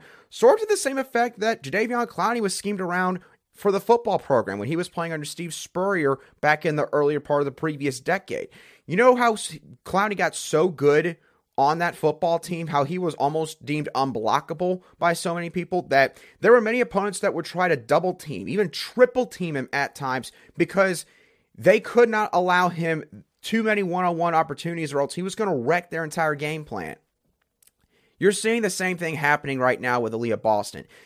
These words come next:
And of course, this isn't anything new. It really started probably at the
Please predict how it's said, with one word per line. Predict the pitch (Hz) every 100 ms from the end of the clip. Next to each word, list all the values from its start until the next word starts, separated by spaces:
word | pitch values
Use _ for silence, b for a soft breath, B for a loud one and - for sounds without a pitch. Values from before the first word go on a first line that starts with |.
| -
And | 185
of | 185
course, | 214 196 - b -
this | 262 302
isn't | 285 254
anything | 240 196 185 160
new. | 160 107 117
It | 151
really | 202 226
started | - - 175 175 175 -
probably | 170 175 165 165 151 b b _ _ -
at | 160 165
the | 185 165